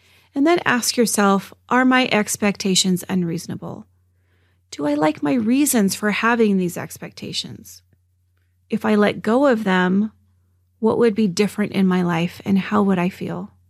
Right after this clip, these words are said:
Is that even possible for me to let go of them?" Really ask yourself some questions by checking in with you and see how you are showing up in the relationship, how you are interacting with this person,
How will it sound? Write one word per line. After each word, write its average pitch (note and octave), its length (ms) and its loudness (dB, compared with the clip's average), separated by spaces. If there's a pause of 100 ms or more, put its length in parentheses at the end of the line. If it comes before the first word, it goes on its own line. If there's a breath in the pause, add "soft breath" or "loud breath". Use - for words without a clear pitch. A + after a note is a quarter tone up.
(640)
Is A#3+ 120 -14
that C#4 140 -4
even B3 220 2
possible G#3 600 0
for - 160 -6
me F3+ 160 0
to E3+ 80 -2
let E3 180 -8
go D#3+ 200 -4
of D#3 160 -10
them?" - 280 -14 (1400)
Really C#4 500 0
ask G#3+ 380 0
yourself G3+ 520 0
some G#3 200 -4
questions F#3 600 0
by F#3 200 -4
checking B3 560 -2
in G#3 320 2
with F#3 260 -2
you F#3 520 0 (540 soft breath)
and G#3 140 0
see A3 220 0
how G#3 220 0
you A3 420 2
are G#3+ 160 0
showing G#3+ 420 2
up G3+ 160 -4
in G#3 60 2
the A3 100 2
relationship, F#3 800 -2 (720)
how C4 400 0
you A3+ 400 4
are F#3+ 260 4
interacting G3+ 640 0
with B3+ 140 -4
this B3+ 160 -6
person, B3 560 -4